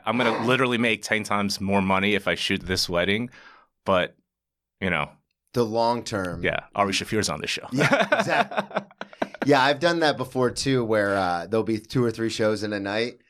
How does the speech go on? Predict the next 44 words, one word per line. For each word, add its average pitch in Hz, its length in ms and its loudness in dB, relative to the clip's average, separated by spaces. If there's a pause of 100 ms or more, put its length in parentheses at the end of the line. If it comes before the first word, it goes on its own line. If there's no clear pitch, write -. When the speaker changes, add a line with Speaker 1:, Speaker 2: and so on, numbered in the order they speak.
(380)
Speaker 2:
And 123 180 0
'cause 160 160 -2
I'm 180 200 4
always 139 280 4
thinking 120 200 -2
about 98 240 -2
the - 40 -18
podcast, 98 840 -2
you 156 140 -2
know, 101 240 0
I, 123 180 0
obviously 113 800 -2 (400)
if 123 140 -4
I'm 139 140 4
not 135 220 2
booked 143 200 2
on 113 140 2
something 95 460 -4
and 104 120 -4
then 110 140 0
it's 107 180 -4
like, 104 200 -2
"Okay, 151 280 2
well, 123 140 4
I 131 60 6
wanna 139 200 0
go 123 120 2
support, 123 720 2
but 117 100 2
I'm 135 140 2
only 143 180 2
one 117 160 0
person, 135 340 -2
so 107 100 -4
I 104 40 0
can 120 120 -4
only 139 200 4
go 170 160 4
to 160 80 4
one 143 180 2
show." 139 380 2
Speaker 1:
Mm-hmm. - 300 -12 (100)
Speaker 2:
I'll 127 180 2
check 135 400 0